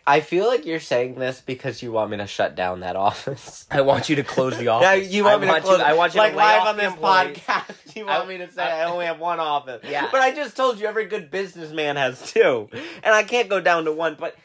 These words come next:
Speaker 1: here's where I figured out that, you
Speaker 2: It,
Speaker 1: know,
Speaker 2: it's
Speaker 1: things
Speaker 2: becoming
Speaker 1: are
Speaker 2: a
Speaker 1: different.
Speaker 2: problem.
Speaker 1: So anyway, I'm in my bathrobe. I'm about to go head <laughs> down to my work office, you know, and, uh, all of a sudden, I see my grandmother, and she, she stops me, and she goes,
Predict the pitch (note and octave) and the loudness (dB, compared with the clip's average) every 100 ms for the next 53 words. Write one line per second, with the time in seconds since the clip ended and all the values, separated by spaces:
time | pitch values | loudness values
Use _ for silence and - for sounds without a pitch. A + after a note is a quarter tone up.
0 | _ - B3 G#3+ G#3 G3 F3 E3+ F3+ D#3 | _ -14 -12 -12 -8 -2 -2 -4 -12 -10
1 | D3 C#3+ C3+ - C#3 B2+ - D3+ E3+ - | -4 -2 -2 -4 -2 -2 -2 -2 0 0
2 | F#3 - G#3 G#3+ F3 F3 D#3+ D3+ C#3 D3+ | -4 -4 0 4 4 4 2 2 0 -2
3 | D#3+ A#3+ B3+ A3+ G#3 A#3+ C#4+ - A3+ B3+ | -8 -4 0 0 0 -4 -16 -4 0 2
4 | B3+ A#3 G#3+ F#3 F#3+ F#3 F3+ F#3 G3 D#3+ | 0 2 0 2 0 0 0 0 0 -2
5 | D#3+ D#3 D#3 D#3 D3 D#3 D3+ D#3 D#3 D3+ | -4 -2 -2 -2 -4 -2 -4 -2 -4 -4
6 | - F#3 F3 E3 E3 D#3+ D#3+ D#3 D#3 D#3 | -4 -6 -6 -6 -2 -2 0 -2 0 0
7 | D#3 F#3 G#3 - - - G3 G3+ F#3 G#3+ | 0 -2 -8 -10 -20 -10 -2 0 2 0
8 | - _ _ - G3+ G3 F3+ F#3 D#3+ - | -6 _ _ -4 0 0 0 0 0 0
9 | G#3 G3+ F#3 F#3 D3+ E3 G#3 B2+ C3 B2+ | -2 -2 -6 -4 -4 -4 -10 -6 -6 -6
10 | C#3 B2 A2 G2 G#2 A#2+ F3+ F3 G#2 A2 | -6 -6 -6 -8 -8 -10 -10 -12 -20 -20
11 | - G#2+ G#2 G#2 A2+ - G#2+ A2 - D#3+ | -14 -12 -12 -16 -18 -12 -12 -12 -14 -14
12 | D#3+ D3+ D#3 D#3 D3 D3 | -12 -12 -10 -6 -4 -6